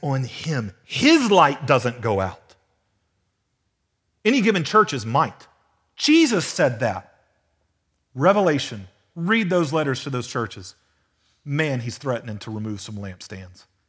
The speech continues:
Church's light can go out, but the light of Christ does not. When, when you experience pastors, leaders, authors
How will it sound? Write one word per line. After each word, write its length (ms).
Church's 400
light 240
can 120
go 200
out, 260
but 120
the 80
light 200
of 140
Christ 480
does 260
not. 160
When, 280
when 80
you 100
experience 840
pastors, 760
leaders, 720
authors 840